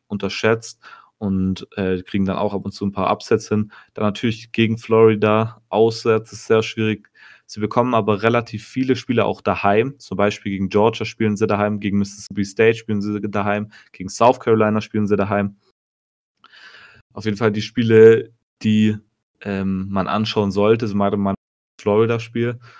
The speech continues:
ähm, auswärts und natürlich das Alabama-Spiel, weil das sind halt,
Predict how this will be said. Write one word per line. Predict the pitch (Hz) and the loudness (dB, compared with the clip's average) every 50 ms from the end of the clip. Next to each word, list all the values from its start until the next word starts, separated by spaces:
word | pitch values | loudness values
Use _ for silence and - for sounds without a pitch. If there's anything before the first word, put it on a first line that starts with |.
| _ _ _ _ _ _ | _ _ _ _ _ _
ähm, | - 98 95 - | -8 -8 -6 -4
auswärts | - 113 117 113 - 123 113 110 107 - - - - | -2 -2 -2 -2 0 2 2 2 2 -2 -8 -10 -2
und | - 110 107 | 0 0 0
natürlich | 104 98 - 110 104 - | 0 -2 -2 -6 -4 -4
das | 110 | -4
Alabama-Spiel, | 104 104 95 110 110 110 113 110 - - 110 101 | -4 -2 0 2 2 2 2 0 -2 -2 -2 0
weil | 101 101 98 | 0 2 0
das | 107 - | 0 -2
sind | - 107 101 | -2 -4 -2
halt, | 110 101 101 98 - | 0 0 -2 -2 -4